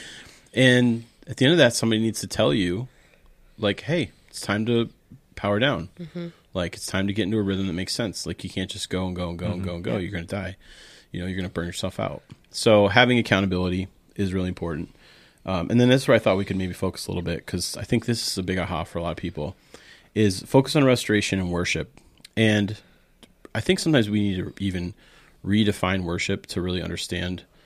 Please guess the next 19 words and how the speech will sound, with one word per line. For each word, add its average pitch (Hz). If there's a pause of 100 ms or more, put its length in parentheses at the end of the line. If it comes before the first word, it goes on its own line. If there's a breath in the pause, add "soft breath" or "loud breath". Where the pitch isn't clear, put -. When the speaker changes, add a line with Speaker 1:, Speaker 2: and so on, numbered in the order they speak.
(140)
Speaker 2:
Hmm. 185 (160)
Speaker 1:
um, 87 (340)
how 98
to 98
worship 87 (680)
correctly, 95
or 90
how 101
to, 92 (180)
not -
correctly -
is -
a -
terrible 90
word 87
to -
say, -
but, 95
like, 98